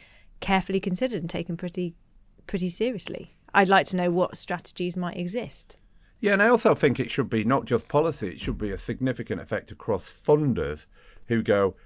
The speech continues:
Speaker 2: "Actually, we're seriously taking and putting a lot of research funding into reducing avoidable harms." And actually we're having streams and trying to integrate. And there has been some bits there, but it just seems to be an area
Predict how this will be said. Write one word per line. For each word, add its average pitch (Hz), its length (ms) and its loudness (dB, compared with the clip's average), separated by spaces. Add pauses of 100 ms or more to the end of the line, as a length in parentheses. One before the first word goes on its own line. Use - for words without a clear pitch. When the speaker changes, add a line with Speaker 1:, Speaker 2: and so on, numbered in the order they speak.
(180)
Speaker 2:
"Actually, 98 500 -4
we're 104 220 -2
seriously 127 760 -2
taking 95 480 -6
and 87 140 -8
putting 87 300 -10
a 87 60 -8
lot 110 240 0
of 95 100 -10
research 92 480 -8
funding 82 300 -10
into 80 280 -14
reducing 85 560 -8
avoidable 80 540 -8
harms." 80 500 -14 (720)
And 95 200 -6
actually 95 340 -6
we're 90 80 -8
having 85 300 -10
streams 123 600 0
and 90 100 -12
trying 92 240 -6
to 95 100 -14
integrate. 90 380 -8
And 127 160 -4
there 170 100 2
has 220 180 -2
been 180 200 0
some 143 680 2 (140)
bits - 300 -8
there, 90 160 -8
but 110 160 -6
it 113 60 -8
just 196 240 0
seems 202 240 -4
to 156 100 -4
be 127 160 2
an 110 80 2
area 117 460 2